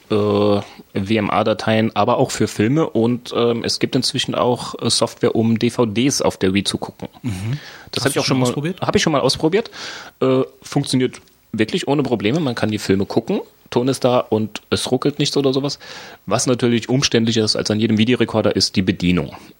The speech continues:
Speaker 1: Man musste halt irgendwie erstmal zurück in Menü, um ins nächste Kapitel zu kommen und sowas. Vielleicht wird das ja noch mal besser,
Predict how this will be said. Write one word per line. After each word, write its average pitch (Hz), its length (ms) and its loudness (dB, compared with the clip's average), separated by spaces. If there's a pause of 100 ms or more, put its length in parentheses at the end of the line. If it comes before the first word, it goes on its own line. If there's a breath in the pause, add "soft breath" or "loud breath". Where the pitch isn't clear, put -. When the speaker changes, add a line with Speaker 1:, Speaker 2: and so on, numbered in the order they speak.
(200)
Speaker 1:
Man 104 280 -2
musste 107 280 0
halt 101 160 2
irgendwie 104 260 2
erstmal - 280 -4
zurück 104 220 0
in 101 140 -2
Menü, 113 380 2
um 107 120 2
ins 101 200 0
nächste 98 240 0
Kapitel - 420 -2
zu 98 140 -2
kommen 101 220 -2
und 101 80 0
sowas. 98 380 -4 (680 loud breath)
Vielleicht 120 460 0
wird 143 140 2
das 143 120 2
ja 135 80 4
noch 117 160 2
mal 104 180 4
besser, 160 440 0